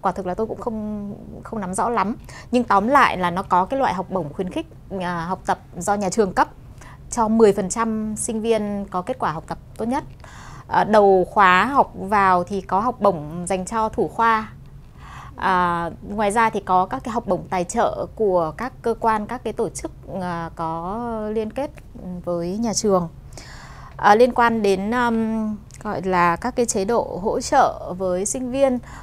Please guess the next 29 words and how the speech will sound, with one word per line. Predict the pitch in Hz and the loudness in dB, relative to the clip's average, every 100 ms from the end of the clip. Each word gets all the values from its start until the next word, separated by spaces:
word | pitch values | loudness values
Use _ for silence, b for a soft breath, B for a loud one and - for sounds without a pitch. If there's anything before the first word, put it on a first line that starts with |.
| B | B
à, | 196 | -2
ví | 208 | -2
dụ | 220 277 | 0 0
như | 226 247 | 2 4
là | 214 | 4
s-, | 190 - - - - | 2 -2 -6 -12 -14
ừm, | 170 185 180 175 | -10 -8 -8 -6
sinh | - 254 247 | -6 -4 2
viên, | 269 247 240 | 2 4 4
à, | 233 226 | 4 2
thuộc | 233 226 - | 2 -4 -2
diện | 180 214 - | -2 -2 0
gia | 226 | -2
đình | 226 190 | 0 -4
khó | - 190 | -4 -6
khăn, | - 254 247 233 - - | -2 -2 0 -4 -8 -14
ừm, | 202 190 185 185 180 180 180 - B B - | -10 -8 -8 -6 -6 -8 -12 -16 B B -4
có | - | -2
xác | 285 | 0
nhận | 285 226 | -2 0
hộ | 220 | 0
nghèo | 190 202 190 175 | 0 -2 -4 -4
của | 185 | -6
địa | 190 | -6
phương, | 220 - 254 233 220 - - B B B | -6 -2 0 0 -4 -14 -16 B B B
à, | 180 185 | -6 -4
sinh | 226 226 | -4 -2
viên, | 240 220 214 | 0 0 -2
à, | 208 208 202 202 | 0 0 0 -2